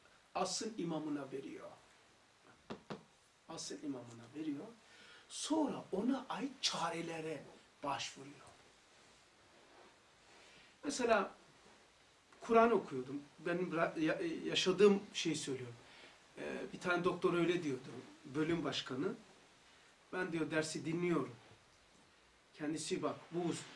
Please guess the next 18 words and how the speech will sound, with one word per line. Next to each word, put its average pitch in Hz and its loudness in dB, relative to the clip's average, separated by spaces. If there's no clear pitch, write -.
işin - 2
uzmanı. 151 2
Evet," 226 4
diyor, 127 -2
"yer 202 6
yer 202 6
söylüyorsun. 240 2
Psikoloji 156 -2
dertlere 151 0
ait 185 -4
ve 180 -8
çoğusu," - 0
diyor, 156 -4
"klinik 151 -2
doktorluk 185 -2
konuşması 170 -8
değil," 147 -2
diyor. - -14